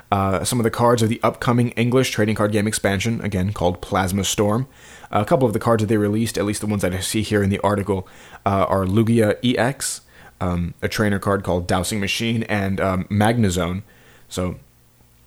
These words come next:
uh, these are pretty cool. The set will be out of a hundred and thirty, uh, uh, the set will be a hundred thirty-five cards and feature eight Pokemon E X cards and four full art Pokemon E X cards.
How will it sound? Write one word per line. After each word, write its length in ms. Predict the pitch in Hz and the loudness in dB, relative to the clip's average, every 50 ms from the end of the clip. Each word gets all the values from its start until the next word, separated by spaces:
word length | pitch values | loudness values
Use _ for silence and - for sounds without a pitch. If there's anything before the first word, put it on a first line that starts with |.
| _ - _ _ - - | _ -20 _ _ -6 0
uh, 160 | 110 117 117 | 0 2 2
these 180 | 113 117 113 104 | 2 2 2 0
are 60 | 101 | 0
pretty 220 | - 107 101 101 | 0 -2 -2 -2
cool. 240 | - - 104 104 101 | -2 -2 -2 0 0
The 100 | 101 101 | 0 -2
set 340 | - - - 139 139 - 101 | -2 0 2 2 2 2 0
will 140 | 123 110 107 | 0 0 0
be 240 | 107 117 117 113 | 2 2 2 2
out 160 | - 104 107 107 | 2 2 2 2
of 100 | 104 101 | 2 0
a 100 | 92 95 | 0 0
hundred 280 | 117 123 120 131 127 | -2 0 0 2 0
and 140 | 123 110 - | 0 0 0
thirty, 260 | 117 117 117 127 127 - - - | 2 2 2 2 0 -4 -4 -4
uh, 220 | 110 101 95 90 - - - | -2 -2 -2 -4 -6 -6 -4
uh, 140 | 73 80 - - - _ _ - | -4 -4 -4 -6 -14 _ _ -8
the 80 | 120 | -6
set 180 | 110 - 160 135 | -2 2 4 4
will 60 | 135 | 4
be 180 | 117 123 123 113 | 4 4 4 4
a 120 | 107 98 | 4 4
hundred 260 | 95 131 131 156 156 | 2 2 2 2 2
thirty-five 460 | 127 135 127 135 123 - 127 127 127 - | 4 2 2 2 4 4 4 4 4 2
cards 340 | - 98 95 98 101 98 | 0 2 2 2 0 -2
and 160 | - - 104 - | -4 -4 -6 -2
feature 400 | - 117 104 - - 104 - - - | -2 -2 -2 0 0 0 0 0 0
eight 240 | 120 127 127 - - | 2 2 0 0 0
Pokemon 440 | 123 117 - 123 117 113 107 - | -2 0 2 2 0 0 0 0
E 140 | 117 117 110 | 0 2 2
X 220 | 98 104 - - - | 2 2 0 -2 -2
cards 400 | - 98 90 92 101 98 - - | 0 2 2 2 0 -2 -4 -4
and 300 | - 127 127 127 123 117 - - - | 0 0 2 2 2 0 -4 -8 -12
four 520 | - - - - 180 147 107 95 90 - - - - - _ | -12 -4 2 4 6 6 6 4 2 -2 -8 -14 -20 -20 _
full 320 | - - - 156 160 165 - | -20 -6 2 4 4 4 6
art 300 | - 117 107 98 - - - | 6 4 4 4 2 -2 -4
Pokemon 420 | - 98 92 - 98 92 95 - | -4 -2 0 0 0 -2 -2 -2
E 100 | 101 104 | -2 -2
X 200 | 78 76 - - | -2 -2 -4 -4
cards. 320 | - 101 80 80 85 - | -4 -4 -4 -4 -4 -10